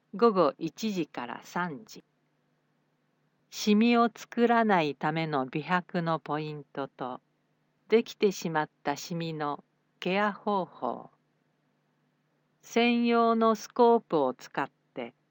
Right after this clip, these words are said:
キメとシミの状態がわかります。シミ予防群がわかるスキンチェックも。定員、各回五人。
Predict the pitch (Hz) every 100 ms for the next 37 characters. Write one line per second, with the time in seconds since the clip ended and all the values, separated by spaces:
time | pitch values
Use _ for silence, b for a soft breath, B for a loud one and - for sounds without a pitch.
0 | _ _ _ _ - 202 214 214 - 196
1 | - - 208 202 214 214 190 202 202 -
2 | 190 180 170 160 156 165 160 160 147 143
3 | - - _ _ _ _ _ _ _ _
4 | _ _ _ _ _ - 208 202 220 220
5 | 175 180 175 233 233 170 156 151 131 120
6 | 123 139 170 147 127 - - - 220 214
7 | - 196 190 _ - 131 117 _ _ _
8 | _ _ _ _ _ _ _ _ _ _
9 | _ _ _ _ _ _ - 214 214 208
10 | 208 202 190 185 196 _ _ _ - 220
11 | - - - 143 123 - 151 151 170 156
12 | 135